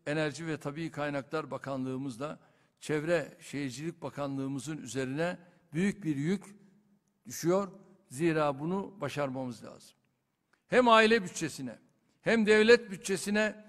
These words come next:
olumlu katkısı olacağına inandığım bu paketle ilgili detaylar ilgili bakanlıklarımız tarafından kamuoyuna açıklanacak. Bu çalışmanın da ülkemize ve milletimize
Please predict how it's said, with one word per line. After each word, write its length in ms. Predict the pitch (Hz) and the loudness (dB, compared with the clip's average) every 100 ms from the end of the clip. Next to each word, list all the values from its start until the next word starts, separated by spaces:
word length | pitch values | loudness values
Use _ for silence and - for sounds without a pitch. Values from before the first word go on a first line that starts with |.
| - - | -20 -2
olumlu 400 | 165 202 214 240 | 2 4 4 2
katkısı 540 | 202 190 - - - 208 | 2 2 0 -8 -4 -2
olacağına 560 | 175 185 147 185 185 | 0 0 2 2 2
inandığım 640 | 185 175 175 160 175 156 113 - _ | 0 0 -2 0 -2 -2 -6 -16 _
bu 120 | 202 185 | -10 -4
paketle 520 | 170 175 185 - 156 | -4 -2 -4 -4 -8
ilgili 520 | 170 160 143 151 135 | -6 -8 -6 -6 -2
detaylar 560 | 170 165 170 160 185 180 - - _ - | -2 2 2 4 2 0 -12 -20 _ -4
ilgili 420 | 175 180 185 214 | -4 -2 -2 -2
bakanlıklarımız 840 | 185 156 165 160 143 165 151 143 - | -2 0 -2 -2 -4 -4 -4 -4 -2
tarafından 760 | 180 185 143 156 156 202 190 - - - | 4 4 2 2 6 6 4 -10 -20 -6
kamuoyuna 840 | - 175 196 165 160 196 220 - - - - - | 2 6 6 6 8 8 6 0 -16 -20 -14 -8
açıklanacak. 600 | 131 - 131 123 110 110 _ _ _ _ _ _ - | -8 -6 -6 -6 -10 -16 _ _ _ _ _ _ -6
Bu 60 | |
çalışmanın 600 | 202 214 208 - 208 220 | 2 2 2 0 0 2
da 100 | 202 | 2
ülkemize 580 | 196 165 180 190 156 196 | 2 0 -2 0 0 0
ve 80 | 185 | 0
milletimize 960 | 170 160 160 170 170 131 202 220 - | -2 -2 -4 -4 -4 0 2 2 -2